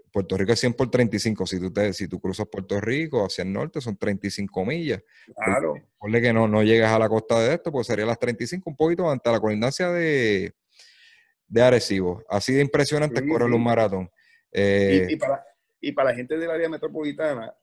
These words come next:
Speaker 2: por ejemplo, eh, lo que yo he entendido que hacían los Torrimal Joggers hace muchos años atrás, eran que corrían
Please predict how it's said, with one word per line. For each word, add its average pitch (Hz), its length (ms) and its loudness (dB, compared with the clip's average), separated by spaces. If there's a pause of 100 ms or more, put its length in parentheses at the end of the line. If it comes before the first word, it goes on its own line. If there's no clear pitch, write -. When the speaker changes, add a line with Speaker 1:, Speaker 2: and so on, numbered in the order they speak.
Speaker 2:
por 113 120 -10
ejemplo, 120 360 -6
eh, 117 380 -8
lo 123 160 -14
que 120 60 -12
yo 117 60 -10
he - 20 -10
entendido 147 420 -6
que 147 60 -4
hacían 143 340 -4
los 143 120 -4
Torrimal 135 380 -6
Joggers 139 380 -4 (220)
hace - 100 -10
muchos 135 300 -8
años 147 240 0
atrás, 143 300 0 (360)
eran 143 340 0
que 117 160 -10
corrían 135 540 -8